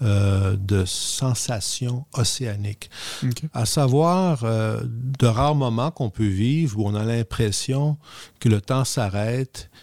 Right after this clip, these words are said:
Speaker 1: et qu'on est en harmonie avec, euh, une totalité qui peut être celle d'un paysage, qui peut être celle d'une musique, d'une lumière,
Speaker 2: Hmm.
Speaker 1: d'une situation,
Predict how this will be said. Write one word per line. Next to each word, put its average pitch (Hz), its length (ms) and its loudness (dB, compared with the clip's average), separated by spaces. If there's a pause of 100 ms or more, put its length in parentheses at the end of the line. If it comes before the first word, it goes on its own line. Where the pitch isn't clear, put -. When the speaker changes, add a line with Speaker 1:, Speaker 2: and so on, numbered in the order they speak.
(180)
Speaker 1:
et 107 80 0
qu'on 110 400 2
est 123 80 2
en 120 140 2
harmonie 107 840 0
avec, 98 500 -2
euh, 98 400 4
une 110 160 6
totalité 101 840 -2
qui - 200 -8
peut 92 240 -4
être 85 100 -10
celle 104 240 -2
d'un 90 260 -8
paysage, 90 680 -6
qui - 80 -20
peut 92 140 -12
être 92 100 -12
celle 95 340 -2
d'une 87 260 -4
musique, 95 540 0 (560)
d'une 101 240 4
lumière, 113 800 0
Speaker 2:
Hmm. 127 80 -8 (420)
Speaker 1:
d'une 101 180 0
situation, 98 920 -6